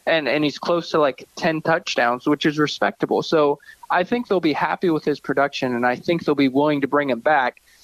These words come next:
And with him expected to be suspended the first few, three weeks, bringing back Lindsay on a one-year tender, I think makes a lot of sense. Just because,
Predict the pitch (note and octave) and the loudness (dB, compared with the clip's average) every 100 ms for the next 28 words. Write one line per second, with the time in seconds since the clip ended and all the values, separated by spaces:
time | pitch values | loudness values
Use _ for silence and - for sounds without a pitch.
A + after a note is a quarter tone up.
0 | - - - C#3 C#3 D3+ D#3+ F3+ D#3 C3+ | -20 -20 -2 0 2 0 0 -2 -2 -2
1 | - D#3+ D#3 D3+ C#3 C#3 C3 B2+ - D#3 | -2 -2 0 0 0 0 0 -2 0 0
2 | D3+ C3 - D3 C#3+ - - C#3+ _ - | 0 -2 2 0 0 -6 -2 -2 _ 0
3 | D#3 C#3 D#3 C#3 B2+ - - - - - | 2 4 4 2 0 -6 -8 -18 -18 -10
4 | - E3 E3 D3+ D3 C#3 C#3+ D3 D#3 C#3+ | 0 2 4 2 2 0 2 2 2 2
5 | B2+ B2 C3+ C#3+ C3+ B2 D3+ C#3 B2+ A#2+ | 2 2 0 2 2 2 0 2 4 4
6 | - C3 - C#3 C3+ B2+ A#2 B2 C#3 A#2+ | 2 0 0 -2 0 0 0 2 2 0
7 | A#2 - A2 A2 - E3+ - E3 D#3 C3+ | -4 -2 -2 -2 -2 -2 0 0 0 -2